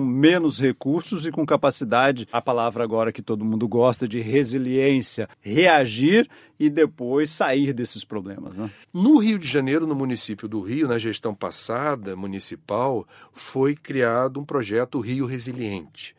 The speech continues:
Speaker 2: que foi a primeira tentativa do município ter, digamos, um plano de ação, carimbando recursos do orçamento pra enfrentar com mais rapidez esse problema da vulnerabilidade. O Rio é muito vulnerável, muito vulnerável. Não precisa chover cem milímetros no Rio de Janeiro pra gente se ver em apuros.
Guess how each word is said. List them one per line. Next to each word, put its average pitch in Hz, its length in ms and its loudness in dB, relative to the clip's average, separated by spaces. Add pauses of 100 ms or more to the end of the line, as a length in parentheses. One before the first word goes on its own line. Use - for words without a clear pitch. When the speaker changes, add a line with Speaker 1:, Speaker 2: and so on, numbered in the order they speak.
Speaker 2:
que - 100 -10
foi 170 140 0
a - 20 -10
primeira 160 440 0
tentativa 156 960 -6
do 107 80 -8
município 123 640 -4
ter, 127 240 -6
digamos, 120 640 -4
um 190 140 -2 (200)
plano 170 440 8
de 117 100 -2
ação, 117 460 -4 (120)
carimbando 175 600 2
recursos 107 520 -6
do 104 80 -8
orçamento 110 540 -8
pra 139 160 -6
enfrentar 139 480 -6
com - 120 -8
mais 123 460 -4
rapidez 131 920 -2 (180)
esse 190 280 6
problema 180 340 0
da 185 80 0
vulnerabilidade. 170 880 -4
O - 20 -8
Rio 165 140 -4
é 160 40 -6
muito 143 360 -8
vulnerável, 85 640 -12 (140)
muito 127 280 0
vulnerável. 98 360 -6
Não 131 80 -6
precisa 165 320 -6
chover 127 280 -6
cem 147 200 0
milímetros 113 600 -2
no 95 80 -6
Rio 92 140 -6
de 87 100 -16
Janeiro 101 380 -6
pra 104 120 -6
gente 113 160 -8
se 117 120 -6
ver 117 100 -2
em 131 80 -4
apuros. 123 600 -2